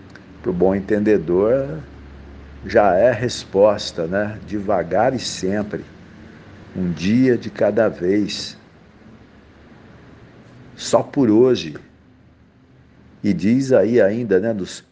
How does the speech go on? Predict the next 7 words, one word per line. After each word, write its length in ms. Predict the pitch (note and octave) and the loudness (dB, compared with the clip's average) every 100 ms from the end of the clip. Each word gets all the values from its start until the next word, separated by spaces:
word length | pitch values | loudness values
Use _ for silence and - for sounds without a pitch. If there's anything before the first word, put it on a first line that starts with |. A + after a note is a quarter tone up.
| - | -20
cinquenta 640 | - G2 - A2+ A#2 A#2 | -14 -12 -2 -2 -2 0
e 40 | |
oito 720 | F#2 F2 G#2 G#2 G#2 F#2+ D#2+ - _ _ | 2 4 2 0 -4 -4 -4 -8 _ _
princípios 920 | - F#2 F2 - - C3 C3+ G2 F2 D2 | -10 -8 -8 -8 -2 0 0 -2 -4 -4
de 120 | F2+ | -4
Narcóticos 760 | F#2+ E2 - F#2 F#2+ - - F2+ | -4 -4 -4 -4 -4 -6 -6 0
Anônimos, 880 | F2 D2+ F#2+ G#2+ F2+ D2+ - - | 0 0 -2 -2 -4 -8 -14 -18